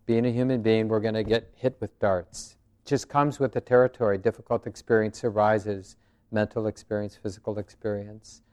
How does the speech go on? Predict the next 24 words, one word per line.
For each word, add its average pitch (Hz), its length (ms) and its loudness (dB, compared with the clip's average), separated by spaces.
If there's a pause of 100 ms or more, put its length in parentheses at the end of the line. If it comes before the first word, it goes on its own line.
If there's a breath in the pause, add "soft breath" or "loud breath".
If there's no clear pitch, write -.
(120)
sights, 104 500 -2
sounds 98 500 -6
that 104 160 -4
are 101 60 -6
difficult. 101 580 -8 (1160)
And 120 300 2
what 127 160 6
we 123 120 2
do 147 720 8
when 120 140 2
things 127 240 -2
are 123 60 2
difficult 135 840 6 (420)
<clears throat> - 400 -2
is 127 160 -2
we 135 160 0
have 123 560 4 (640)
a 127 120 4
reaction. 120 440 6
Because 117 300 -6
we 127 140 -2
personalize 143 1080 2
the 120 100 0
difficulty, 123 1040 0